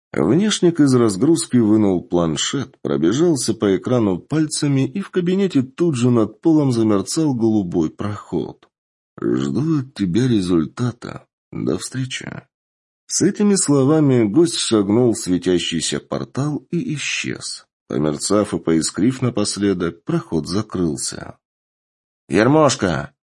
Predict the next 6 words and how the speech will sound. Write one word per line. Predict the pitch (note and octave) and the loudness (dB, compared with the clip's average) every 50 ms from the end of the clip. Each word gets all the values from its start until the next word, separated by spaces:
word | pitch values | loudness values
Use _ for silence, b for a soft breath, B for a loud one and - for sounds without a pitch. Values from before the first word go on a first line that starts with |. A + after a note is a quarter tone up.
| _ _ _ _ _ _ _ - | _ _ _ _ _ _ _ -6
На | C#2+ D2 D#2 F2 | -2 0 2 2
зов | G#2+ C#3 E3 G3 F#3+ E3 | 2 2 0 0 0 -2
в | - - | -6 -4
кабинет | - B2 A2 A#2 C3 D#3 E3 D3 | -2 0 0 2 2 2 2 0
заглянул | B2 A#2 A#2+ G#2 A2 G#2 G2+ F#2+ F2 E2+ D#2+ D#2 D2+ | 0 0 0 0 2 0 0 2 0 0 -2 -2 -4
денщик. | D#2 F2+ F#2 G2 G2+ - - - - C2+ - - - _ | -4 -4 -2 -2 -2 -2 -4 -4 -6 -8 -10 -12 -14 _